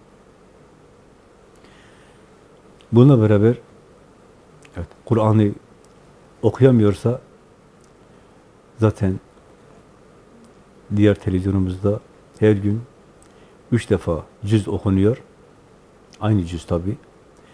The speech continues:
Bir ayda yani üç sefer Kur'an'ı dinlemiş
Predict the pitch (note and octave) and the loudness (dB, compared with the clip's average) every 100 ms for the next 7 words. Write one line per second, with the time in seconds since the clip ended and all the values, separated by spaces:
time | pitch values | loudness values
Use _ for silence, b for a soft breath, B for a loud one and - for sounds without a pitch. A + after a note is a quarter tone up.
0 | B B B - A#2+ G#2+ G2+ A2 A#2 - | B B B 0 2 2 0 -2 -6 -12
1 | _ _ _ - - _ _ _ _ _ | _ _ _ -20 -20 _ _ _ _ _
2 | _ _ _ _ B B F#2 F2 B - | _ _ _ _ B B -20 -20 B -8
3 | G2+ G2 - C3+ G#2+ G#2 G2+ - G#2 G#2 | -4 -2 0 -2 0 -2 -4 -4 -2 -2
4 | G#2 C3 D#3+ - A2 G2+ G2 F#2+ - | 0 0 -4 -2 0 2 2 0 -8